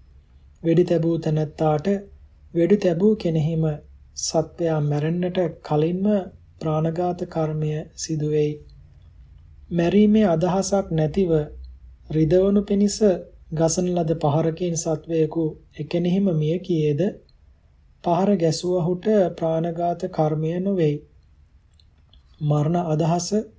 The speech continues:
නැති බැවින්. සුවපත් කරන අදහසින් කරන ශල්‍ය කර්ම ආදී ක්‍රියාවකින් මිය ගියේද ප්‍රාණඝාත කර්මය නොවේයි. ප්‍රාණඝාතයේ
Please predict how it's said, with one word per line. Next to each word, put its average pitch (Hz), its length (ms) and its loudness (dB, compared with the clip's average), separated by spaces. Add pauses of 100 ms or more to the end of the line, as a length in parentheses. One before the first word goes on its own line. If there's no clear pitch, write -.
(160)
නැති 180 320 -2
බැවින්. 143 460 -2 (1600)
සුවපත් 208 540 4
කරන 208 300 4
අදහසින් 180 640 0
කරන 180 280 -2
ශල්‍ය 156 440 -2
කර්ම 165 360 -2
ආදී 160 440 -2
ක්‍රියාවකින් 156 800 -4
මිය 147 220 -2
ගියේද 151 460 -4 (680)
ප්‍රාණඝාත 160 760 0
කර්මය 165 520 -2
නොවේයි. 156 400 0 (1700)
ප්‍රාණඝාතයේ 170 1080 0